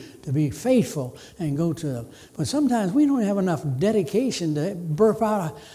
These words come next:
uh, "I love Jesus." Huh? But it, what it, I,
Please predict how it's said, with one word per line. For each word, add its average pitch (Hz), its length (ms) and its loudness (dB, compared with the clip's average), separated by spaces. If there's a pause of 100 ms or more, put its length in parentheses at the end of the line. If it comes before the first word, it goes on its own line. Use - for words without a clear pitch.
(140)
uh, 170 160 -6
"I 165 160 -4
love 196 260 0
Jesus." 151 600 -2 (580)
Huh? 185 180 -10 (600)
But 156 200 -2 (300)
it, 302 160 -8
what 208 200 2
it, 175 220 -2
I, 170 500 -4